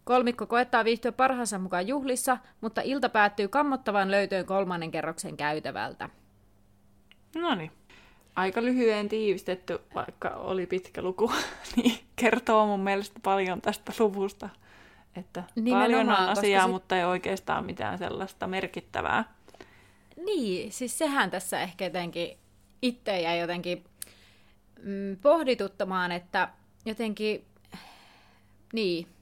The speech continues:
Speaker 2: Tää ei tavallaan vie tarinaa eteenpäin, vaikka kuitenkin tarinan kannalta tärkeisiin hahmoihin tutustutaan. Tai yhteen.
Speaker 1: Niin, kyllä.
Speaker 2: Mutta joo, tässä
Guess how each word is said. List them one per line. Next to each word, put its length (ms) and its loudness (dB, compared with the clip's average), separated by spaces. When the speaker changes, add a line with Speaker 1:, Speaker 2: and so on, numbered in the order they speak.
Speaker 2:
Tää 160 4
ei 100 4
tavallaan 500 6
vie 220 2
tarinaa 640 4
eteenpäin, 640 2
vaikka 300 0
kuitenkin 500 0
tarinan 480 0
kannalta 440 -4
tärkeisiin 640 -2
hahmoihin 720 -4
tutustutaan. 840 -6
Tai 140 -2
yhteen. 640 -6
Speaker 1:
Niin, 400 0
kyllä. 320 -8
Speaker 2:
Mutta 260 -2
joo, 380 2
tässä 400 2